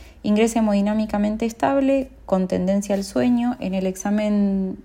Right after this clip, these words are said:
de laboratorio encontramos leucocitosis con acidosis metabólica hiperclorémica con anión gapa aumentado, una calcemia de diez, presencia de oxalatos de calcio en, en la orina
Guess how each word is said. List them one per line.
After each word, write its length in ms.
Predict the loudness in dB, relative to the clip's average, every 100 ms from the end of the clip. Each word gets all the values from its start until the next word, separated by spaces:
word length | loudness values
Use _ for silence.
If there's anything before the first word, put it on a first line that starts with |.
| -14
de 180 | -4 0
laboratorio 720 | 0 2 0 0 -2 -2 0
encontramos 580 | -2 -2 -2 -2 0 0
leucocitosis 840 | -2 -4 -6 -6 -2 -2 -2 -4
con 260 | -4 -4 -4
acidosis 400 | -4 -6 -4 -2
metabólica 800 | -2 -2 -2 0 0 -2 -4 -6 -14 -20 -20 -20 -8 -2
hiperclorémica 920 | 2 0 0 -2 0 0 0 0 0
con 160 | 0 -2
anión 300 | -2 0 0
gapa 260 | 0 0
aumentado, 680 | 0 2 0 2 2 2 -2
una 280 | -2 -4 -2
calcemia 480 | -6 -4 -4 -2
de 160 | -2 -2
diez, 480 | -2 -2 -2 -6 -16 -20 -20 -20 -20 -20 -20 -20 -20 -8
presencia 580 | -2 0 2 0 4 4
de 180 | 4 2
oxalatos 580 | 0 -2 0 2 2 0
de 120 | 0
calcio 560 | 0 0 -2 0 0 0
en, 600 | -2 -4 -4 -6 -6 -8
en 180 | -6 -2
la 120 | 0
orina 480 | 0 0 0 0